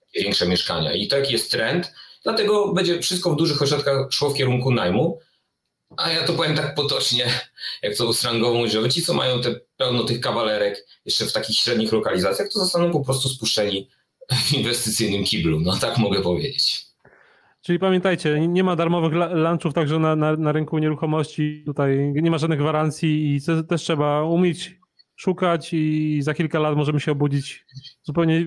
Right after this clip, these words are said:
Speaker 2: w innej, w innej sytuacji i z innymi rentownościami. Tomku, bardzo ci dziękuję, już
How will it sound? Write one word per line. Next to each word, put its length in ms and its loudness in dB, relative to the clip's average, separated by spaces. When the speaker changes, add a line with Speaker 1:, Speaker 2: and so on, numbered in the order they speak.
Speaker 2:
w 120 -4
innej, 320 2
w 20 -2
innej 160 4
sytuacji 680 0
i 60 0
z 100 -4
innymi 500 2
rentownościami. 600 0
Tomku, 260 0
bardzo 240 2
ci 100 -2
dziękuję, 320 2
już 320 2